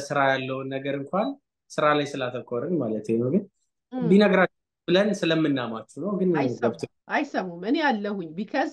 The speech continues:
Speaker 2: እኔን ራሱ ሰድበውኝ ሁላ የሚሄዱ ሰዎች አሉ። «በስራ መምጣት ፈልጌ ነበረ፣ አትችልም፣ ይቅርታ» ምናምን ስል አብዛኛው፣ አብዛኛው ትሁትና የተባረከ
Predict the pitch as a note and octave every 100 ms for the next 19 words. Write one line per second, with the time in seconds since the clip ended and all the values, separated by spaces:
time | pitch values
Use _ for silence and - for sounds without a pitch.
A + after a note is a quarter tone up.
0 | - B3 D4+ D4 C#4 C#4 D#4+ - G4+ -
1 | _ _ - - E4 D#4+ F4 E4 A#3 A3
2 | G3 G3 G#3+ G3+ F#3 F#3 D#3 E3+ F3+ -
3 | - - _ _ _ _ G#3+ - F3+ F#3
4 | C#4+ D#4+ C4+ C#4 C4 - A#3 - A3+ G#3
5 | A3 A3 G3 G#3+ G#3 E3+ A3 C4+ A#3+ -
6 | G3 G3+ G3+ G3 - F#3+ F#3+ F3 F3+ F#3+
7 | G3+ A3+ B3 C#5+ B4+ A3+ A3+ D#4+ D#4+ B3
8 | F3 - - G#3 A#3 F#4 G#4 G4+ - C4
9 | B3 - B3 C#4 G#4+ - _ - G3 B3
10 | F#3 F3 D#3+ E3+